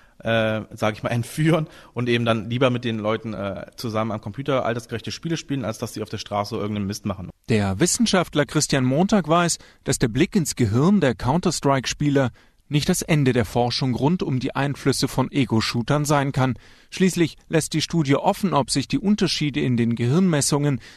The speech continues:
Speaker 2: zwischen den beiden Gruppen auch in Verhaltensunterschieden äußern. Es ist ein weiter Schritt von einer Hirnaktivierung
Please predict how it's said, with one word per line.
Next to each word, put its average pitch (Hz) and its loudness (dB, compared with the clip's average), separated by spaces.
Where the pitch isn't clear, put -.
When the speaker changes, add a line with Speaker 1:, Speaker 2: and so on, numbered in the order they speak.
Speaker 2:
zwischen 139 -2
den 131 0
beiden 135 2
Gruppen 147 -2
auch - -2
in 165 0
Verhaltensunterschieden 139 0
äußern. 110 -2
Es - 0
ist 151 0
ein 120 2
weiter 131 0
Schritt - 0
von 139 -2
einer 123 0
Hirnaktivierung 135 0